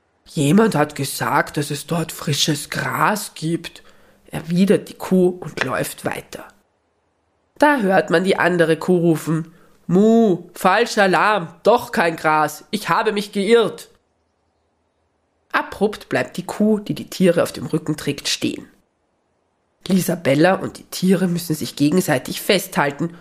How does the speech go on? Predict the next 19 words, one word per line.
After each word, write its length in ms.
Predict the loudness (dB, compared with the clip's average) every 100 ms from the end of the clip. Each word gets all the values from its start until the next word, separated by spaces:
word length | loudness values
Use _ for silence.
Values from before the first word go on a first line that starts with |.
| -12
um 180 | -6 2
nicht 240 | 2 2 0
hinunterzufallen. 920 | 2 2 0 -8 -12 -6 -6 -6 -10 -16 _ _ _ _ _ _ _ _ _ _ _ _
Franzi 600 | -4 -4 -2 -4 -6 -4
zwitschert 460 | -4 -2 -2 0
ihr 140 | 0 -2
zu: 300 | -4 -4 -6 _ _ _ _ _ _ _ -2
„Kannst 340 | 0 0 0
du 60 | 0
mir 160 | 0
bitte 520 | -2 -2 -2 0 -4
auf 120 | -2 -10
die 180 | -6
andere 400 | -2 0 2 0
Seite 400 | -2 -2 0 0
der 220 | -2 -2 -2
Weide 280 | -2 0
folgen?“ 600 | 0 2 2 2 -2 -4 -12 _ _ _ _ _ _ _ _ _ _ -4
„Muh“, 1080 | 0 2 2 2 4 6 6 6 4 2